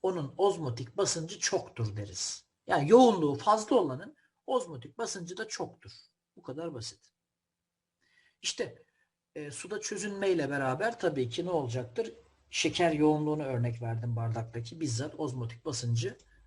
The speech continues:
artıran bir faktördür. Kapalı formülü üçünün de, bakın üçü içinde glikoz, fruktoz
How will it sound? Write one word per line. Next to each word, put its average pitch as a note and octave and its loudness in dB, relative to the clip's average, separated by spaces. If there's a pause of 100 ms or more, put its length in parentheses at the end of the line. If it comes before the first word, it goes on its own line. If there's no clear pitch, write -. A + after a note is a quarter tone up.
(160)
artıran B2 -4
bir - -8 (120)
faktördür. - -12 (500)
Kapalı B3 6
formülü A3+ 2 (360)
üçünün D3+ -2
de, - -14
bakın A#2+ -10 (120)
üçü - -6
içinde C#3+ -6 (480)
glikoz, D#3+ 2
fruktoz F#3+ 2